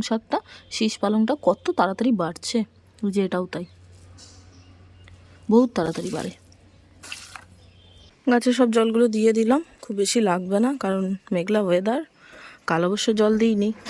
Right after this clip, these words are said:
কারণ মেঘ ছিল তো। আর এই যে একটা গোলাপ হয়েছে, মনে হচ্ছে আমার গোলাপগুলো হাজারি গোলাপ হবে, তিনটে চারটে করে এক একটা ডালে কুড়ি হচ্ছে। আর এই যে গোলাপ কালই ফুটেছে, কি সুন্দর না, বড় মতো,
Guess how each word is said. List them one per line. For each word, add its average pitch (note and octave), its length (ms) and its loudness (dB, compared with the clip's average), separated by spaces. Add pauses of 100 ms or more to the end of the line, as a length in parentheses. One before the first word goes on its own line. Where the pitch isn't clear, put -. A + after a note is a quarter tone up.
কারণ F3+ 200 0 (880)
মেঘ G3 220 -2
ছিল B3 120 0 (120)
তো। C#4 60 2 (480)
আর F3 120 0 (140)
এই A3+ 120 4
যে G#3+ 80 4 (240)
একটা A#3+ 140 -4 (100)
গোলাপ F#3+ 240 2
হয়েছে, C#4 240 -2 (1800)
মনে F#3 180 2
হচ্ছে - 220 -4
আমার C4 200 4
গোলাপগুলো G3+ 300 2 (100)
হাজারি F#3 340 2
গোলাপ A3 240 2
হবে, F3+ 180 -2 (500)
তিনটে F#3+ 340 0
চারটে F3+ 280 -2
করে A3+ 200 2
এক F#3 120 -6
একটা G#3+ 200 -4
ডালে F#3 240 2
কুড়ি F#3 240 -4
হচ্ছে। - 240 -6 (800)
আর D#3+ 80 0 (160)
এই A3 140 4
যে G#3+ 120 2
গোলাপ F3+ 220 -2 (460)
কালই G3+ 240 2
ফুটেছে, F3 320 -6 (840)
কি C#4 160 0
সুন্দর A#3+ 300 4
না, C#4+ 60 0 (580)
বড় B3 160 2 (120)
মতো, F3 160 -6